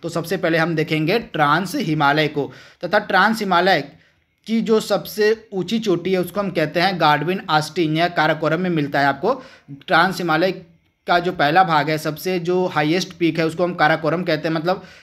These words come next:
काराकोरम आता है, सबसे लॉन्गेस्ट श्रेणी है। ट्रांस हिमालय की जो सबसे लंबी श्रेणी है, उसको काराकोरम कहते हैं, तथा काराकोरम में आपको मिलेगी गाडविन आस्टीन। तथा यह किसका भाग है? तो यह विश्व का सबसे, मतलब भारत की दूसरी सबसे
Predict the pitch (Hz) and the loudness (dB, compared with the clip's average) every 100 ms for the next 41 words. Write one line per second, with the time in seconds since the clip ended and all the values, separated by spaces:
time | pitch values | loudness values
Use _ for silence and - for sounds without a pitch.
0 | - 160 160 160 160 190 160 156 143 160 | -2 2 2 2 0 2 2 2 2 2
1 | 185 170 180 156 143 147 175 180 156 147 | 0 -4 -2 0 0 0 -2 -2 -4 -2
2 | 147 143 247 - _ - 156 170 175 156 | 0 0 0 -4 _ -2 0 0 0 0
3 | 160 170 165 175 165 151 190 160 143 180 | 0 0 -2 -2 -2 -2 -2 0 2 0
4 | 180 156 160 160 180 165 151 151 151 185 | 0 -2 0 -2 -2 2 2 2 -2 0
5 | 151 143 147 156 165 170 156 160 160 160 | -2 -2 -2 -2 -2 0 2 2 0 -2
6 | 170 160 156 156 147 160 277 - - 135 | 0 0 0 0 0 0 -4 -8 -20 -2
7 | 156 151 151 185 220 220 139 139 - 190 | 4 4 4 0 -2 -2 -2 -2 -4 -4
8 | 143 143 156 170 165 156 190 170 165 160 | -2 -2 2 2 0 -2 2 4 4 4
9 | 240 - - _ - 233 - - - 156 | 2 -2 -20 _ 0 0 0 -8 -8 2
10 | 196 277 - 143 208 208 196 196 185 160 | 2 2 -4 -8 -6 -6 -4 -2 -2 -6
11 | 170 208 233 _ _ 156 151 160 175 269 | -2 -2 -4 _ _ -10 0 2 4 2
12 | - - _ 135 139 180 220 233 226 165 | 0 -18 _ -4 0 2 0 -4 -4 -2
13 | 165 185 214 185 156 214 | -2 -2 -2 -2 -2 -2